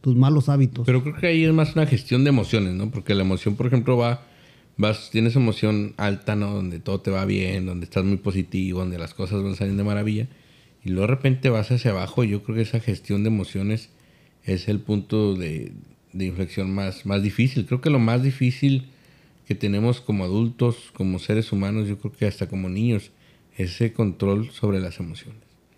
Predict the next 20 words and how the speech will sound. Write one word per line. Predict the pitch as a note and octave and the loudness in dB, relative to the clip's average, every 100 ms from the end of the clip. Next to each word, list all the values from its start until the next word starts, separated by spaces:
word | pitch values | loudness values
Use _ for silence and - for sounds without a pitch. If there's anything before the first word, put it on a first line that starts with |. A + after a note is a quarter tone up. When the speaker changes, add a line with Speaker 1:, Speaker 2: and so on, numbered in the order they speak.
| _ _ - - _ | _ _ -20 -20 _
Speaker 1:
Y | C#3 | 0
fíjate, | A#2+ D3+ F3+ F3+ | 4 4 2 2
pero | C3+ C3 | 2 2
cómo | C#3+ F3 G3 | 2 2 2
es | F#3+ | 0
de | F3+ | 0
que | |
nos | D#3 C3 | 2 2
va | D3 | 0
cambiando. | F3 E3+ D#3 E3+ F3 D3+ B2+ - _ | 0 0 2 0 0 0 0 -4 _
Yo | D#3+ | 0
pienso | G#3+ G#3 F3+ | 2 0 -2
que | |
son | C#3+ D#3+ | 2 2
etapas, | B2+ C3+ C3 - - - - | 2 -2 -6 -12 -16 -12 -2
como | D3 C#3+ D3 | 2 4 4
esto | C#3+ | 2
de | G3 | 2
la | F3 C3 | 2 2
pandemia, | B2 B2+ D#3 D3+ C3 | 2 4 4 4 2